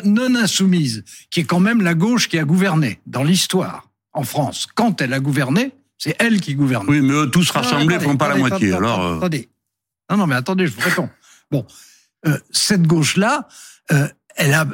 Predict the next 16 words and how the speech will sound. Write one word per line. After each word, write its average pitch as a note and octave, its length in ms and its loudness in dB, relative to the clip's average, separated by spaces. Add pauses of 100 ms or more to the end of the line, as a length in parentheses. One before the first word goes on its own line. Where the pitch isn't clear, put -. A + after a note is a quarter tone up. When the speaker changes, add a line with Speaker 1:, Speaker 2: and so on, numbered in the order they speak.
Speaker 1:
elle D3+ 180 2
a C#3+ 60 2
besoin, F3+ 600 2 (360)
euh, - 40 -18 (1500)
elle G3+ 160 2
a, F3+ 200 -2 (500)
au G#3 120 2
fond, C#3+ 480 -2 (720)
choisi A3+ 540 2
l'alliance G3 440 2
avec F3 260 2
vous E3 240 4
pour D3+ 220 -2
des D#3 120 0
raisons C#3+ 500 0 (640)
électorales, G3 960 0